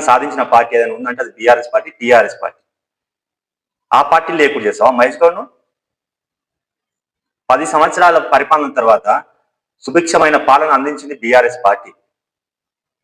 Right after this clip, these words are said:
మీరు జీర్ణించుకోలేక, మీరు మా పార్టీని ఎదుర్కోలేక కాళేశ్వరం అని, ఫోన్ ట్యాపింగ్ అని, లిక్కర్ అని, అదని ఇదని మీడియా ముందు తీసుకొచ్చి కాలం గడుపుతారు. మీరు ఇచ్చిన హామీలన్నీ నాలుగు వందల హా-, నాలుగు వందల ఇరవై హామీలు ఇచ్చారు,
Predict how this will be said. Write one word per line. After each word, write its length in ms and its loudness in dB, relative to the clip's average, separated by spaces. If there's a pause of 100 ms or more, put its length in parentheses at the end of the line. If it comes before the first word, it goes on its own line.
(1000)
మీరు 300 2 (100)
జీర్ణించుకోలేక, 680 2 (240)
మీరు 200 2 (760)
మా 80 2 (100)
పార్టీని 320 0
ఎదుర్కోలేక 520 2 (380)
కాళేశ్వరం 560 2
అని, 120 -2 (120)
ఫోన్ 200 0
ట్యాపింగ్ 420 0
అని, 140 -6 (360)
లిక్కర్ 400 2
అని, 200 -4
అదని 340 2
ఇదని 220 -2 (180)
మీడియా 200 2
ముందు 240 -10
తీసుకొచ్చి 380 -6 (480)
కాలం 300 2
గడుపుతారు. 340 -4 (760)
మీరు 180 2
ఇచ్చిన 240 -2
హామీలన్నీ 480 0 (240)
నాలుగు 240 2
వందల 220 0
హా-, 180 2 (140)
నాలుగు 180 2
వందల 160 0
ఇరవై 220 0
హామీలు 280 -2
ఇచ్చారు, 220 -20